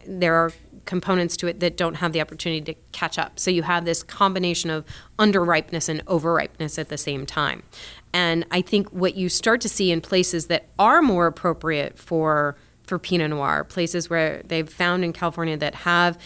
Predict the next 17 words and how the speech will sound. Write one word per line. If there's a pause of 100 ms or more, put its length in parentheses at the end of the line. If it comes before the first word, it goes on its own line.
(160)
sort
of
either
a
cooler
spot
or
this, (300)
um,
these
sort
of
characteristics
that,
that
enhance (100)
the,